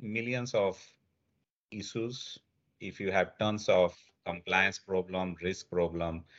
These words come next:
but you are not going to attack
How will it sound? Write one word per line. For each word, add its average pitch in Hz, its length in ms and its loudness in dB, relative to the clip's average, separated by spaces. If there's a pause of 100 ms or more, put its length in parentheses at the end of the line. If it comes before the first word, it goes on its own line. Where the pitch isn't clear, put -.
(240)
but 107 280 6 (440)
you 160 180 -2
are 110 120 6
not 113 380 -2
going 120 400 -2
to 101 340 -4
attack 107 540 2